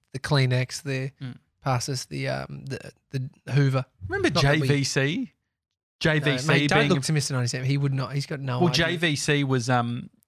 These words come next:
Speaker 2: they would always sponsor Australia's Funniest Home Videos.
Speaker 1: Would they?
Speaker 2: And you could win a J V C camera.
Speaker 1: You literally would send in a,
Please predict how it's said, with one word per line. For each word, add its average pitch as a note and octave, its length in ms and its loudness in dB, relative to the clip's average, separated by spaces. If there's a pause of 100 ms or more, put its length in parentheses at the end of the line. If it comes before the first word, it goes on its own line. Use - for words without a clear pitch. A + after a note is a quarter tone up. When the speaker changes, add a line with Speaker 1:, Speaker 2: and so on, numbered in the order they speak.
Speaker 2:
they C3+ 260 0
would C#3 160 0
always B2 300 2
sponsor A#2+ 800 0 (120)
Australia's C3 840 -4
Funniest A#2+ 380 -2
Home A#2 180 -2
Videos. C#3+ 480 -6
Speaker 1:
Would C#3+ 120 -4
they? F3 160 0 (320)
Speaker 2:
And C3 140 2
you B2 60 -2
could B2 180 -4
win B2 220 0
a A#2+ 80 2
J A#2 300 0
V A#2 180 -2
C A#2 240 -4
camera. C3+ 420 -4
Speaker 1:
You F#3+ 140 4
literally G#3+ 540 2
would E3 220 2
send D3+ 600 2
in C3 340 0
a, C#3+ 140 -6